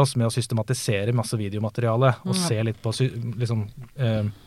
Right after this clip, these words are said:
Speaker 1: eh, litt ting som kommer sammen der.
Speaker 2: Mm.
Speaker 1: Men vi, det, men en ting som går igjen, som kan være greit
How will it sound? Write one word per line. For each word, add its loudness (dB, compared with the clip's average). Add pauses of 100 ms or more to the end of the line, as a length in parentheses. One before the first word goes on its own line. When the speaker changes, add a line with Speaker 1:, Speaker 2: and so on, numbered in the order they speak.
(200)
Speaker 1:
eh, 0
litt -2
ting 2
som 4
kommer 0
sammen 0
der. 6
Speaker 2:
Mm. 0 (580)
Speaker 1:
Men 2 (260)
vi, 0
det, -2 (120)
men 2
en 2
ting 2
som 2
går 6
igjen, 6
som 4
kan 4
være 4
greit 4